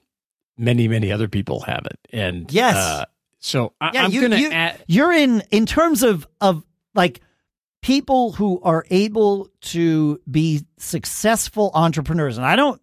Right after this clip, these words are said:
Speaker 2: necessarily mean you gotta earn millions or billions
Speaker 1: Oh, yeah.
Speaker 2: of dollars,
Speaker 1: Right.
Speaker 2: but you can support yourself and your family with a business that you birthed on your own.
Speaker 1: Right.
Speaker 2: And you've done it more than once.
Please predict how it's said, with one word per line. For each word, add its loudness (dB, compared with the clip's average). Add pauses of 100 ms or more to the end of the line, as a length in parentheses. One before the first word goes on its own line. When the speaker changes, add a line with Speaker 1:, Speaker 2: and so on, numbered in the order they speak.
Speaker 2:
necessarily 0
mean 2
you 0
gotta 4
earn 2
millions 0
or -2
billions 0
Speaker 1:
Oh, 2
yeah. 0
Speaker 2:
of -6
dollars, 2
Speaker 1:
Right. -6 (280)
Speaker 2:
but -2
you 2
can 2
support -2
yourself 0
and 2
your 0
family -2 (360)
with 2
a 2
business 2
that 0
you 0
birthed -2 (140)
on 2
your 0
own. -2 (400)
Speaker 1:
Right. 0
Speaker 2:
And 2
you've 0
done 2
it -2 (460)
more 2
than 2
once. -2